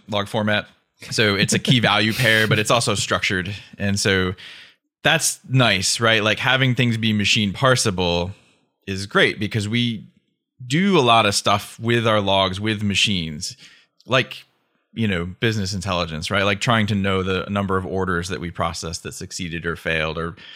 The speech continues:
generating metrics and things. But there's an interesting crossroads here, right? Which is that logs are also human,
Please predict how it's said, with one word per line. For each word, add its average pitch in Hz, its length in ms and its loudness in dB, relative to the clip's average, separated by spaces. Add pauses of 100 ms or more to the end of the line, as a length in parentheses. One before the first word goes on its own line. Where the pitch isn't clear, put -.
(120)
generating 90 440 -2
metrics 82 360 -8
and 85 120 -12
things. 85 280 -12
But - 200 -6 (440)
there's 127 180 -2
an 151 60 2
interesting 139 320 2
crossroads 139 560 2
here, 95 260 -2
right? 95 240 0
Which 107 160 -4
is 95 220 -4
that 98 320 -6
logs 107 320 2
are 95 100 0
also 98 540 0
human, 110 680 -2